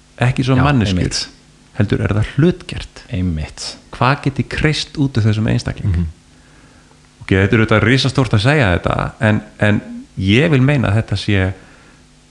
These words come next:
Speaker 1: þú veist, að, að Fiat-prentunin er, er, er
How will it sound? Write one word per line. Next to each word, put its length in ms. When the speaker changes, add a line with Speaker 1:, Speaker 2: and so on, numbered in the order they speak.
Speaker 1:
þú 160
veist, 280
að, 200
að 180
Fiat-prentunin 1080
er, 240
er, 280
er 180